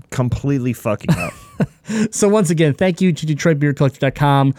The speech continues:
Speaker 2: for sponsoring this
Speaker 1: You're really
Speaker 2: episode.
Speaker 1: lowballing them, though. I think that they should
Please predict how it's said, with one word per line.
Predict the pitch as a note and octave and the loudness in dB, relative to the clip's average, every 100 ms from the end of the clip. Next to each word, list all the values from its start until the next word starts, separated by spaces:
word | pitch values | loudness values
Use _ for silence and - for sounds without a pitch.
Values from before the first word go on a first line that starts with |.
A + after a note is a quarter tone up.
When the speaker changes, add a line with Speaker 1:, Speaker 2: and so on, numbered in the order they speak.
| - - | -6 -6
Speaker 2:
for | D3 | -4
sponsoring | - - D3+ D3+ - C#3 C3+ C3+ | -2 0 0 0 0 0 2 2
this | C#3+ D#3+ | 2 2
Speaker 1:
You're | D3 | 4
really | C#3+ A#2 | 4 2
Speaker 2:
episode. | G#2+ A#2+ G2+ | 2 2 2
Speaker 1:
lowballing | F#2 F#2 F2+ | -2 -4 -6
them, | F2 F2 | -8 -10
though. | F2 F2+ _ _ | -12 -14 _ _
I | A#2+ D3+ | -2 -2
think | - D#3 A#2 | 0 -2 -2
that | A2 G2+ | -4 -2
they | G2+ G2+ G2 | -2 -2 -4
should | - G2+ F#2+ D2 | -6 -6 -6 -8